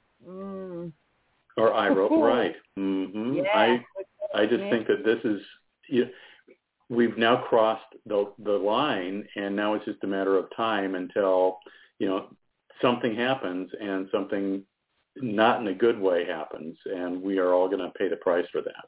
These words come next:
Speaker 2: What do you, what do you think about A I?
Speaker 1: Mm-hmm.
Speaker 2: What's it like for the news and, and the things you're hearing down,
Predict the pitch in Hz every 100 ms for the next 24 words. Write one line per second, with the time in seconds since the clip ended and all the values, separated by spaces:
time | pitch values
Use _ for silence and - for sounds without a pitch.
0 | - 104 113 117 104 113 113 117 92 87
1 | 90 90 80 80 78 101 110 113 110 98
2 | - _ _ - - _ - 95 101 98
3 | 98 - _ 101 95 104 104 101 92 90
4 | 95 104 90 85 104 95 98 95 90 90
5 | 87 87 87